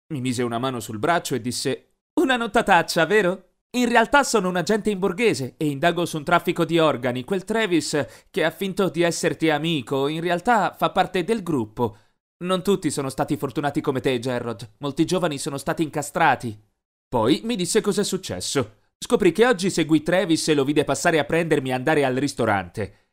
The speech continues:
Seguì Travis quando andò al bar e lo vide mettere qualcosa nel mio drink. Poi, quando ti vidi svenire,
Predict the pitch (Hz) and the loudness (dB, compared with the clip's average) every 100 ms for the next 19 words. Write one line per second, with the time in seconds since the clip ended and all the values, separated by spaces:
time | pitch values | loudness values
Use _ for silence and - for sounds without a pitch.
0 | _ - 110 131 156 165 151 147 131 135 | _ -6 -2 -2 2 2 2 2 0 0
1 | 120 123 120 113 131 147 139 120 113 123 | 0 0 0 0 2 2 2 0 0 0
2 | 120 131 131 117 110 98 143 127 107 95 | -2 -2 -4 -4 -4 -2 -2 0 -4 -6
3 | 101 139 170 123 101 107 _ _ _ _ | -8 0 2 0 -4 -14 _ _ _ _
4 | 302 330 - 240 220 208 226 247 233 165 | -2 -2 0 0 2 0 0 -2 -2 -2
5 | 208 233 247 160 | -2 0 0 0